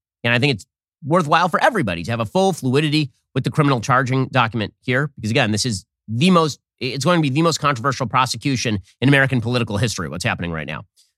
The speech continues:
First, let's talk about how you save time and money at your business. So we run a business here. We can't afford to lose time. We can't afford to lose money. And this is why we use stamps dot com. Stamps dot com lets you print your own postage and shipping labels directly from your home or office.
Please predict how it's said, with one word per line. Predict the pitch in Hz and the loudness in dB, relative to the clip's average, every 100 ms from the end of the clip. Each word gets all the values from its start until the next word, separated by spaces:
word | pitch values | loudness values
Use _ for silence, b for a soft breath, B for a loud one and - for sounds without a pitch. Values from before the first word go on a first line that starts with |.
| _ - | _ 2
First, | 220 98 - _ _ _ _ - | 2 2 -10 _ _ _ _ -2
let's | 185 | 2
talk | 208 | 2
about | 156 156 | 2 0
how | |
you | 156 | 0
save | 151 151 | 0 -2
time | 135 139 | 0 0
and | |
money | 123 120 | 2 0
at | 113 | 0
your | 101 | -2
business. | 104 80 - _ | -4 -6 -14 _
So | - 131 104 - _ | -2 0 0 -4 _
we | 127 165 190 156 | -2 2 2 0
run | - 123 127 | 0 2 2
a | 117 | -2
business | 131 160 | -2 -2
here. | 165 156 156 | -2 -4 -6
We | 95 | -10
can't | 92 120 | -6 -4
afford | 98 160 160 143 | -2 0 0 0
to | 101 | -2
lose | 127 160 | -2 0
time. | 160 143 | 0 0
We | 107 | -2
can't | 87 | -8
afford | 87 120 110 | -8 -6 -4
to | |
lose | 104 104 | -4 -2
money. | 104 151 95 | 2 2 0
And | 113 | -2
this | 113 | -2
is | |
why | 127 117 | 0 0
we | 117 | 0
use | 135 101 87 _ | 0 -2 -4 _
stamps | - - 160 156 - - | -8 0 2 0 -2 -2
dot | 127 117 - | 0 0 -2
com. | 107 62 - | -6 -6 -6
Stamps | - - 247 214 | -2 2 2 2
dot | - 175 | 0 0
com | 156 123 104 | 2 0 0
lets | 113 | -2
you | 135 | -2
print | 190 | 0
your | 135 | 0
own | 127 226 | 0 0
postage | 165 160 139 | 0 0 -2
and | 123 | -2
shipping | 120 202 120 | 0 0 -2
labels | 92 110 | -2 -4
directly | 98 127 202 220 | 0 0 0 -2
from | 160 147 | 0 0
your | 104 | 2
home | 127 180 175 | 2 2 0
or | 120 | -2
office. | 87 98 151 | -2 -4 -6